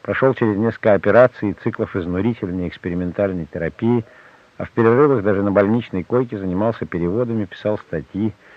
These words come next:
Сенсацию произвела его собственная статья о болезни в «Вашингтон-Пост».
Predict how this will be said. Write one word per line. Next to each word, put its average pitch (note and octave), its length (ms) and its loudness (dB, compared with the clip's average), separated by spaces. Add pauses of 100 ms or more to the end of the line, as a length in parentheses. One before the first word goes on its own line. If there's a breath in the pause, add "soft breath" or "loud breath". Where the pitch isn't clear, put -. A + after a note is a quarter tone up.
(400 loud breath)
Сенсацию G2 600 0
произвела F#2 440 0
его G2 160 0
собственная G2 480 -6
статья F#2+ 440 -4
о F2+ 40 -2
болезни F#2 480 0
в D#2 80 -6
«Вашингтон-Пост». E2+ 960 -8